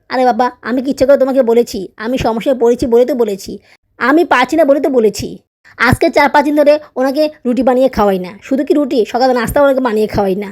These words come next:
দুপুরে খাবারও দেই না। আমাকে ডাক্তার না দেখালে আমি কিছুই করবো না, এটা ওনাকে এসেকার বলে দিয়েছি। অনেক সুযোগ দিয়েছি, আর কোনো সুযোগ দিব না। নিজে বাঁচলে বাপের নাম।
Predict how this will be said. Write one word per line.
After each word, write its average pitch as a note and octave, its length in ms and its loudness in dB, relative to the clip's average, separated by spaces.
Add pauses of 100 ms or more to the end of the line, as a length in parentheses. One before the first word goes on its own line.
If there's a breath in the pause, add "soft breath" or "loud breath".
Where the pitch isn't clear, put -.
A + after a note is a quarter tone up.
(260)
দুপুরে A#3+ 280 4
খাবারও A#3+ 340 0
দেই G3+ 200 -2
না। F#3+ 120 -14 (520)
আমাকে C#4 320 -2
ডাক্তার E4 280 2 (240)
না B3 160 -2
দেখালে D4 320 0 (200 soft breath)
আমি C#4 160 -4
কিছুই D4 320 0
করবো A3+ 240 2
না, F3+ 120 -12 (340)
এটা B3 260 4
ওনাকে D#4+ 280 0 (280 soft breath)
এসেকার D4+ 360 2
বলে B3+ 160 4
দিয়েছি। G#3 380 -2 (640)
অনেক C4 280 2
সুযোগ B3 240 2
দিয়েছি, G3+ 360 0 (260)
আর A3 180 -4
কোনো B3+ 140 -2
সুযোগ A3+ 220 0
দিব G3+ 220 0
না। F#3+ 140 -4 (380)
নিজে B3 220 2
বাঁচলে B3 360 -2
বাপের G#3 340 -4
নাম। F3 180 -12